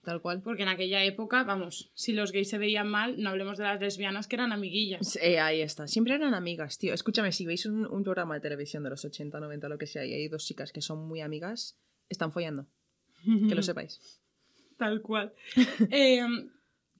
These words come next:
Speaker 2: quiero dejar claro hasta qué punto había un control sobre la sexualidad de, de la mujer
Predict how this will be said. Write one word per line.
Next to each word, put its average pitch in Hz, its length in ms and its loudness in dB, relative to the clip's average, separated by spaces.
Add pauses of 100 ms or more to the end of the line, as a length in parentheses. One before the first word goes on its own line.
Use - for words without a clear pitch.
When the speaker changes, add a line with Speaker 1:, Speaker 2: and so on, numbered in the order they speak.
Speaker 2:
quiero 339 500 2
dejar 277 380 -2
claro 262 260 0
hasta 269 200 -4
qué 247 100 0
punto 269 260 0
había 247 180 0
un 254 200 2
control 214 380 -4
sobre 240 260 0
la 214 120 -4
sexualidad 202 640 -2
de, 220 460 0
de 202 80 -4
la 196 100 -2
mujer 190 500 -8